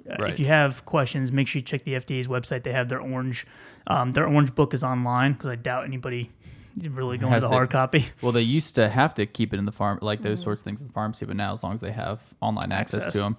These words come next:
Speaker 2: So actually, in your community pharmacy, I guess legally, you may have to have access to it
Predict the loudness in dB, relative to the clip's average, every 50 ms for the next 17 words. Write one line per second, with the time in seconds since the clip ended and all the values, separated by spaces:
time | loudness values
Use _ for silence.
0 | -8 -14 -20 _ -2 0 2 2 2 0 -2 -2 -2 -2 -2 -2 -2 -2 0 0
1 | -2 -2 0 0 0 0 0 0 0 0 0 0 -2 -2 -4 -4 -2 -4 -4 -6
2 | -8 -12 _ -6 -4 -4 -4 -2 -4 -4 -4 -6 -8 -10 -8 -6 -4 -2 -2 -2
3 | -2 -4 -4 -6 -6 -6 -10 -12 -10 -8 -8 -8 -8 -10 -12 -20 _ _ _ _
4 | _ _ _ _ _ _ -6 -4 -4 -4 -6 -8 -12 -12 -12 -12 -10 -8 -8 -8
5 | -10 -12 -14